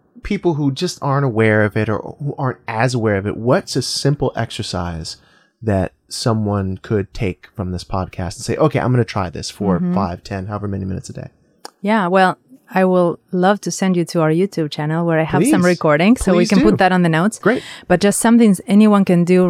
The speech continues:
Speaker 2: right now, even as you listen, is just inhale through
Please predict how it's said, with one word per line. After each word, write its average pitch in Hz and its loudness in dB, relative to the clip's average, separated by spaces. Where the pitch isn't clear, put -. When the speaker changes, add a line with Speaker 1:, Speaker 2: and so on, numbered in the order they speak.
Speaker 2:
right 170 2
now, 170 2
even 208 2
as 180 -2
you 175 0
listen, 185 2
is 180 -2
just - -2
inhale 196 2
through 185 0